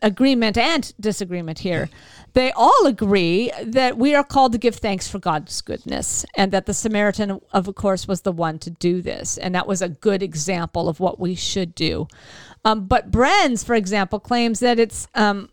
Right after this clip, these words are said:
also a commentary on the other nine, presumably Jews who did not give thanks. And, um, I personally think that it reflects the existing anti-Semitism, um, during the period.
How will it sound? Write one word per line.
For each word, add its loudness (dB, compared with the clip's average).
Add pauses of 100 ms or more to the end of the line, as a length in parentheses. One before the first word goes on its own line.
also 2
a 0
commentary -2
on -2
the -6
other 2
nine, 2 (400)
presumably 4
Jews 2
who -2
did -2
not -2
give -6
thanks. -4 (680)
And, 2
um, 2 (200)
I 4
personally -4
think -4 (160)
that 0
it -2
reflects -2
the 0
existing -2
anti-Semitism, -2
um, -2
during -4
the -14
period. -4